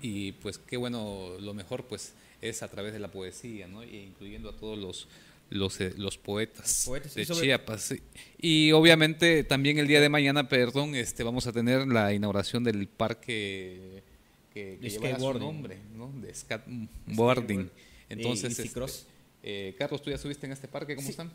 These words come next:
Speaker 2: eh, bueno, estuvimos desde hace como un, de principios del mes y a lo largo de la construcción del parque, y sí se ve que es una pista de alto rendimiento, una, como una, una capacidad de, de dos mil a, este, hasta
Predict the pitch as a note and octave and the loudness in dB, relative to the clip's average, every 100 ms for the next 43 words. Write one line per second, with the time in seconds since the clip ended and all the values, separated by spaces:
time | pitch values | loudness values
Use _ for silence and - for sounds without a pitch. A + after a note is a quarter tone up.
0 | - F3 E3+ D#3 D3+ G#3+ G3+ C#3+ E3 E3+ | -6 2 6 6 4 -2 -2 -2 -2 0
1 | D3 B2+ C3 D3 B2+ A#2 A#2 A2 A2 A2+ | 0 -2 -6 -6 -8 -8 -10 -12 -12 -12
2 | A#2 C3 C#3 A#2+ A2+ C3+ E3+ C#3+ A2 G#2+ | -12 -12 -10 -8 -8 -8 -8 -8 -10 -8
3 | G#2 G#2+ A#2 C3+ B2+ A2+ - A2 - G#2 | -6 -4 -4 -2 0 -2 -4 -6 -6 -8
4 | A#2 - C3+ C3+ - C3+ D#3 E3+ - - | -10 -8 -6 -6 -6 -6 -6 -12 -12 -20
5 | _ C#3 E3+ F#3 D3 C#3+ D3 C#3+ A#2 G#2+ | _ -2 0 2 2 2 2 0 0 -4
6 | - - - D3 C#3 - C3 - C3+ A#2+ | -14 -4 -2 0 0 2 0 -2 -2 -2
7 | A2 A#2 B2 B2+ A2+ G#2+ A2+ C3 D3 D3 | -2 -2 -4 -4 -4 -4 -4 -4 -6 -8
8 | B2+ A#2+ A#2+ A#2 B2 B2 G#2+ - A#2+ A#2+ | -8 -8 -8 -8 -12 -12 -14 -10 -6 -6
9 | G#2+ G2+ G2+ G2+ G#2+ B2 B2+ G#2 G2+ G#2+ | -6 -6 -6 -6 -6 -4 -4 -8 -12 -20
10 | - G2+ G2+ - A2+ G2+ G#2 - G2+ | -20 -16 -16 -12 -10 -8 -10 -12 -14